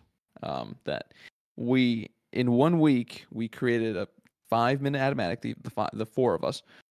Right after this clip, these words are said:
created a five-minute animatic, you know, a storyboard with full animation and everything,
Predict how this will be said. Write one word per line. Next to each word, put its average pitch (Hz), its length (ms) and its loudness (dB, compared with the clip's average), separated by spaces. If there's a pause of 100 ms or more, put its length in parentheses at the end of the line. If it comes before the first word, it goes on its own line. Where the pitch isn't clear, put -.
(200)
created 110 300 2
a 104 60 -2
five-minute 139 400 0
animatic, 175 680 -2 (340)
you - 60 -12
know, 85 220 -6
a 80 60 -2
storyboard 117 680 2
with 92 120 -8
full 117 440 -2 (160)
animation 113 500 -4
and 101 60 -6
everything, 110 560 -6